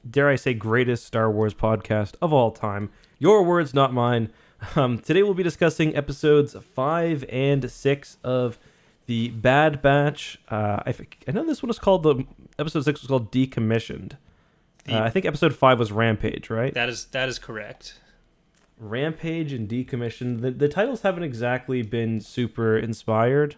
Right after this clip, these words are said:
Speaker 1: I'd say. Uh, that's a, that's a
Speaker 2: They,
Speaker 1: small complaint.
Speaker 2: they, they fit. Both of them have fit in all of my video titles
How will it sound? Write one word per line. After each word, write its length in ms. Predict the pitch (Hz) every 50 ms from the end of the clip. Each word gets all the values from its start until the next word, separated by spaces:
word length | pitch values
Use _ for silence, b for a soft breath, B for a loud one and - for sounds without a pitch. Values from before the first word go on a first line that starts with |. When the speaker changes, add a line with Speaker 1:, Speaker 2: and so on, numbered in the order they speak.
| _ _ -
Speaker 1:
I'd 180 | 139 139 -
say. 400 | - - 147 139 139 139 143 143 b b b b b b b b -
Uh, 280 | 107 104 101 98 101 110
that's 160 | 113 110 -
a, 260 | 110 101 101 101 101 123 -
that's 140 | - - -
a 40 | 175
Speaker 2:
They, 100 | 185 190
Speaker 1:
small 140 | 107 101 -
complaint. 320 | - 107 95 - 107 104 120
Speaker 2:
they, 220 | 143 147 135 - _ _ _ _ _ _ _ _
they 120 | - 127 123
fit. 420 | - - - 147 151 165 160 - _ -
Both 240 | 120 123 160 202 196
of 80 | 247 240
them 140 | 254 240
have 120 | 208 175 143
fit 340 | - - 180 170 160 - - -
in 400 | 139 135 147 151 151 143 135 131 - -
all 320 | 113 117 120 127 131 131 127
of 120 | 120 113
my 680 | 117 113 110 107 107 107 104 104 101 101 101 101 101 98
video 280 | - 110 101 98 95 95
titles 560 | - - 104 - - - - - - - _